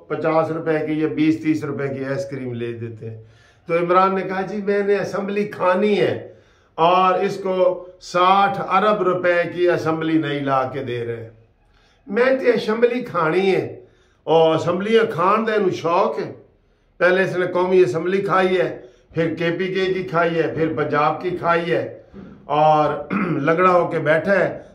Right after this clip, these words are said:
दुनिया का कोई जख्म ऐसा नहीं जो चार महीने में ठीक ना हो। कोई दिल का बड़ा ऑपरेशन करवा दे, ऐसे सीना चीर के रख देना, हफ्ते बाद लोग बाहर निकल आते हैं कि जी ठीक हो गए, बल्कि डॉक्टर कहते हैं, "चलो।" और इसका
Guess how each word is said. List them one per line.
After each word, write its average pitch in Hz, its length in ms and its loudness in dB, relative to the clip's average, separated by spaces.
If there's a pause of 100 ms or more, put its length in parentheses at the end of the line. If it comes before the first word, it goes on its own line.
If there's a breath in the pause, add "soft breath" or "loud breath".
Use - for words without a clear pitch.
दुनिया 180 320 4
का 160 200 2
कोई 214 320 6
जख्म 190 380 2
ऐसा 175 280 0
नहीं 170 280 0 (280 loud breath)
जो 175 120 4
चार 175 360 4
महीने 151 280 0
में 143 160 -4
ठीक 147 220 -4
ना 156 100 -2
हो। 180 80 4 (200)
कोई 240 460 6 (180)
दिल 233 280 2
का 220 160 2
बड़ा 220 420 2
ऑपरेशन 214 480 -2
करवा 165 380 -2
दे, 156 240 -6 (340 loud breath)
ऐसे 220 340 2
सीना 226 360 -2
चीर 233 380 -2
के 208 160 2
रख 185 220 0
देना, 165 360 -2 (320 loud breath)
हफ्ते 175 260 0
बाद 175 300 0
लोग 160 200 2
बाहर 151 240 2
निकल 147 280 -2
आते 143 200 -2
हैं 143 100 -4
कि 139 80 -4
जी 139 220 -6
ठीक 131 280 -10
हो 110 120 -12
गए, 104 180 -16 (400 loud breath)
बल्कि 180 240 0
डॉक्टर 180 360 -2
कहते 185 240 -4
हैं, 196 100 -4
"चलो।" 190 260 2 (540)
और 180 240 4
इसका 180 240 -2